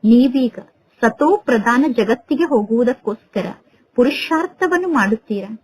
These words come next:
ಯಾರು ಸಂಪೂರ್ಣ ಪುರುಷಾರ್ಥವನ್ನು ಮಾಡುವುದಿಲ್ಲವೋ ಅವರು ಸತೋ ಸ್ಥಿತಿಗೆ ಬಂದು ತಲುಪುತ್ತಾರೆ.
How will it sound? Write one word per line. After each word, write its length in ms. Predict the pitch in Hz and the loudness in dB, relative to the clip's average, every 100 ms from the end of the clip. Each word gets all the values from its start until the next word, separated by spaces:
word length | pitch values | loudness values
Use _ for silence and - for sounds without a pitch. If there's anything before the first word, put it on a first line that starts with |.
| _ _ _ _ 196 | _ _ _ _ -4
ಯಾರು 380 | 214 226 262 - - _ _ _ _ - | 0 2 0 -4 -10 _ _ _ _ 0
ಸಂಪೂರ್ಣ 600 | 240 320 - 370 359 381 403 | 0 0 0 0 2 -2 2
ಪುರುಷಾರ್ಥವನ್ನು 920 | 226 262 - 285 320 - 349 339 359 | 2 2 0 0 0 -2 0 0 0
ಮಾಡುವುದಿಲ್ಲವೋ 840 | 277 196 233 254 233 220 208 185 220 _ _ _ _ - | 0 2 0 0 -2 -2 -2 -8 -14 _ _ _ _ 0
ಅವರು 340 | 208 254 247 - _ _ _ - | 2 2 0 -4 _ _ _ -2
ಸತೋ 360 | 233 - 349 | -2 2 0
ಸ್ಥಿತಿಗೆ 520 | 427 _ 277 - 294 339 | 0 _ -4 -2 -2 0
ಬಂದು 300 | 240 247 320 | 0 0 0
ತಲುಪುತ್ತಾರೆ. 760 | 226 214 233 240 220 190 | 0 -2 -2 -4 -4 -4